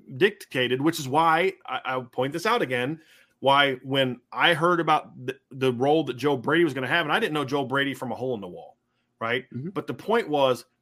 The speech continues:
Speaker 1: I knew that they were gonna open up the offense. And I looked at the talent and I said, "There's some talent to work with there.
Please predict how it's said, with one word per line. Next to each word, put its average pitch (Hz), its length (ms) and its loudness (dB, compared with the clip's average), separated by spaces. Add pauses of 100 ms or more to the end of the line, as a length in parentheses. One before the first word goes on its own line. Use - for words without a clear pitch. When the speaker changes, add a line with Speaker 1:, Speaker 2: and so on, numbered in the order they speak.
(180)
Speaker 1:
I 135 100 2
knew 156 240 4
that 175 100 -6
they 175 100 0
were 156 60 -2
gonna 151 200 0
open 156 280 0
up - 160 -4
the 127 140 0
offense. 110 540 -4
And 131 80 -8
I 127 120 -2
looked 151 280 0
at 220 120 -4
the 185 60 -2
talent 160 260 2
and 143 80 0
I 135 60 2
said, 135 260 -4 (100)
"There's 208 260 0
some 113 240 -6
talent 196 400 -2
to 127 60 -4
work 127 280 -2
with 113 160 -8
there. 104 200 -8